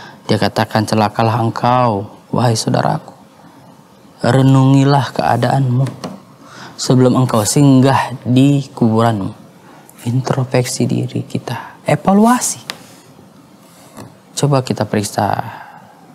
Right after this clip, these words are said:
masa demi masa, waktu demi waktu, bulan demi bulan, tahun demi tahun, jam per jam. Apakah waktu ini, kalau kita kalkulasikan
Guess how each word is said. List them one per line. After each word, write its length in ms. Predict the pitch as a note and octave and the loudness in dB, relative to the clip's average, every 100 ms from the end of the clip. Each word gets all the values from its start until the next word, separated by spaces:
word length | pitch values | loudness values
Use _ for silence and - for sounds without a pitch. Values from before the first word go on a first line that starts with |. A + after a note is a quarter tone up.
| _ _ _ - - - - - - | _ _ _ -20 -20 -20 -20 -14 -4
masa 340 | A2+ - A#2 | -2 0 0
demi 240 | G#2 G2+ F#2+ | -2 -4 -2
masa, 400 | G2+ G#2 G#2+ G2+ | -2 -2 -4 -2
waktu 320 | G#2 - A2 | -4 -2 -2
demi 160 | G2+ | -2
waktu, 400 | G2+ G#2 - - A2 - B2+ B2+ B2+ | 0 0 -2 -6 -6 -4 -6 -8 -4
bulan 400 | A#2 B2 B2+ A2+ | 2 4 4 2
demi 160 | G#2+ G#2+ | 2 0
bulan, 480 | G#2+ A2 G#2+ G2 B2 - - - _ _ _ | 2 0 2 0 -2 -10 -20 -20 _ _ _
tahun 320 | - - A2+ | -6 -2 0
demi 240 | G2+ G2 G2 | 0 0 -4
tahun, 400 | - - - A#2 - - _ - - - - _ - _ - - - - - - - - - - - | -6 -8 -10 -12 -18 -20 _ -20 -20 -20 -20 _ -20 _ -20 -20 -20 -20 -20 -20 -20 -20 -20 -20 -6
jam 320 | - C3 G#2+ | 0 0 0
per 160 | G2+ - | -2 -8
jam. 320 | A2+ A#2 A2+ A2 - - - - - _ _ - | -4 -4 -4 -10 -20 -20 -20 -20 -20 _ _ -4
Apakah 400 | C#3 - - E3 - - - - - - | -2 -2 0 0 0 -8 -12 -20 -20 -4
waktu 480 | B2+ C3+ - - F3+ C3+ | -4 -4 -6 0 2 6
ini, 160 | B2+ D3+ E3 - - - - - - - - | 6 4 2 -4 -20 -18 -18 -18 -20 -20 -14
kalau 240 | - C#3+ C3 | -2 0 0
kita 240 | C#3 C#3 | 0 -2
kalkulasikan 880 | B2+ B2 B2 B2+ A#2+ - C3 A2 | 0 0 2 0 2 0 0 0